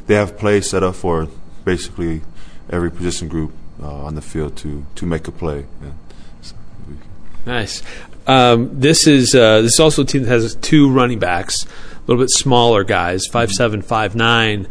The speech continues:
Speaker 2: Um, they don't carry the ball as much as the quarterback, but they can be mobile. They can be a little bit shifty. What do you guys see in them so far?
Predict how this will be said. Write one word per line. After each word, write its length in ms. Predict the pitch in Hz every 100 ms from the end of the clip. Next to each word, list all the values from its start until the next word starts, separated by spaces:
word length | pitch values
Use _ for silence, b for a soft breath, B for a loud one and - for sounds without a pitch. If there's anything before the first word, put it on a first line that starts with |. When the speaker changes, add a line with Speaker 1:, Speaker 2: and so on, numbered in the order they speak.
| B B B -
Speaker 2:
Um, 500 | 101 95 92 90 92 -
they 360 | 123 110 107 101 - - - 131
don't 200 | 127 117
carry 280 | 135 123
the 80 | 117
ball 480 | 107 110 110 107 107
as 200 | 110 104
much 260 | 107 98 107
as 140 | 95 - -
the 100 | -
quarterback, 580 | 147 139 107 95 113 -
but 200 | 98 - B B B
they 160 | 110 107
can 280 | - 123 120
be 160 | 117
mobile. 380 | 113 117 110 113
They 100 | 107
can 200 | - 110
be 60 | 104
a 60 |
little 120 | 101 101
bit 120 | 87
shifty. 320 | - 110 101
What 120 | 113
do 60 | 117
you 80 | 110
guys 140 | 98
see 220 | 120 104
in 120 | 101
them 220 | 104 98 92
so 160 | 90
far? 340 | - - -